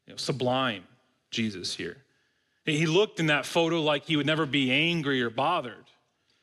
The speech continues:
Um, he also didn't look like he'd ever be happy. Didn't look like he ever had fun.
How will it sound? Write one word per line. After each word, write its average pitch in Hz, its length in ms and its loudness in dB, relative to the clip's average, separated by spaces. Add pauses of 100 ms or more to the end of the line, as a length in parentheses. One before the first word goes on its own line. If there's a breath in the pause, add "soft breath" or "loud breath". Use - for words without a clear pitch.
(320)
Um, 113 520 -4 (560)
he 160 100 0
also 233 180 0
didn't 139 200 2
look 139 100 -2
like 135 140 0
he'd 127 120 -2
ever 131 140 2
be 120 140 -4
happy. 156 400 -6 (680)
Didn't 147 140 -2
look 147 100 -2
like 139 140 0
he 139 60 2
ever 139 140 0
had 131 160 -2
fun. 165 320 -4